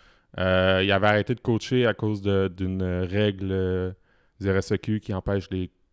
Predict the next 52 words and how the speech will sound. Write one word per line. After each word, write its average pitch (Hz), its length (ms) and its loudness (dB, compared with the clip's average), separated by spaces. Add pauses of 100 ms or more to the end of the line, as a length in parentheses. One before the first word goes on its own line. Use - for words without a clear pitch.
(160)
coachs 101 340 -2
collégiaux 98 500 -2
de 90 280 -4
blablabla. 90 680 -6
On 110 100 -8
rentrera 90 280 -8
pas 95 140 -6
dans 95 100 -4
les 92 100 -4
détails, 110 320 -2
mais 107 100 0
là, 110 160 6
le 110 120 2
fait 131 280 0
qu'il 107 180 -4
était 107 160 0
retourné, 123 720 -2 (640)
euh, 95 200 2
ben, 92 100 -4
il 87 60 -4
était 90 140 -8
retourné, 95 300 -6
il 92 40 -2
était 92 160 -4
rendu 101 500 -2
au 110 80 -2
niveau 104 220 -4
universitaire 101 440 -4
comme 95 180 -8
coach, 113 380 0
il 90 80 -6
avait 87 140 -4
pu - 120 -4
revenir 101 300 -4
à 101 60 -4
nos 98 100 -6
camps. 110 340 -4 (680)
Mais 113 220 6
au 143 120 6
final, 120 380 0
tu - 80 -12
sais, 139 240 2
on, 95 280 -2 (440)
parce - 80 -20
que 107 280 0
on 98 120 -6
le 92 60 -6
voyait 104 280 4
coacher 131 320 0
pendant 117 180 0
nos 110 140 0
camps, 120 320 -2